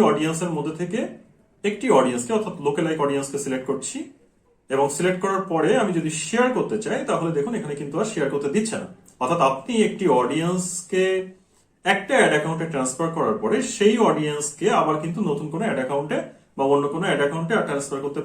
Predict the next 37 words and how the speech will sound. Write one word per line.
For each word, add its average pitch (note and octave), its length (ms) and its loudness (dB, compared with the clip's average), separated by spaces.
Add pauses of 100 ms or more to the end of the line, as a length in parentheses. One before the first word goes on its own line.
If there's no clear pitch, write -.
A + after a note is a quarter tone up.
পারবেন - 300 0
না। - 60 -16 (1040)
তো C3+ 60 2 (140)
এটা A#3 140 2
একটা A#3+ 200 0
ইম্পর্টেন্ট F#3 400 0 (280)
মেসেজ। A2+ 320 0 (340)
অনেকেই D3 340 0 (500)
এটা D#3 180 -4
ভাবতে C#3 320 -2
পারেন G3 180 0 (120)
যে D3+ 100 2 (300)
আমি C3 120 -2 (180)
একাধিক E3 320 -2
অ্যাড B2+ 160 0
অ্যাকাউন্টে B2+ 380 -4 (100)
শেয়ার B2+ 240 0
করতে B2+ 260 -6
পারবো D#3+ 260 0
কিনা A2+ 180 -4 (240)
বা C#3+ 120 -2
এই C#3 100 4
ধরনের C#3 280 -2
প্রশ্ন E3 200 -2 (120)
থাকতে D#3+ 240 -4
পারে, B3 180 -4
তাই G3 140 2
এটিকেও B2 340 -2
দেখিয়ে G2+ 260 -6
দিলাম। F2+ 180 -10 (600)
আশা G#3+ 180 6
করছি G#3+ 160 6 (100)
ভিডিওটি G3 300 4
আপনাদের E3+ 260 0
জন্য E3+ 140 2 (140)
হেল্পফুল D3 340 0
হবে। D#3+ 180 2